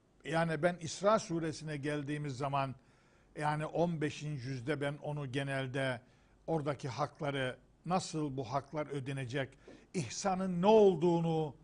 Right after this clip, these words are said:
orada anlatıyorum genelde. İsterseniz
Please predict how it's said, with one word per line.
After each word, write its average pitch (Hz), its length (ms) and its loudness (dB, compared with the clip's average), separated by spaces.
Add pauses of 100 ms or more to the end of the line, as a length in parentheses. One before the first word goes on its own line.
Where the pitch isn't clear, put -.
(440)
orada 170 540 8 (320)
anlatıyorum 147 800 0
genelde. 127 580 -2 (400)
İsterseniz 214 760 2